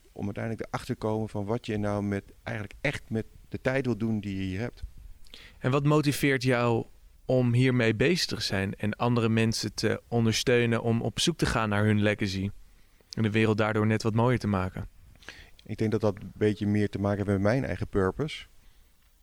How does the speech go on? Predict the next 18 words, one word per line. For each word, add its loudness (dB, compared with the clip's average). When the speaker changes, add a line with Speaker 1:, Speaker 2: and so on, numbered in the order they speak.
Speaker 1:
Dat -4
ik -6
erachter -4
ben 2
gekomen, 0
als 0
ik -4
die 0
wereld 2
wil 0
verbeteren, 0
dan -2
kan 0
ik -6
dat -4
vooral -2
niet -2
zelf. -4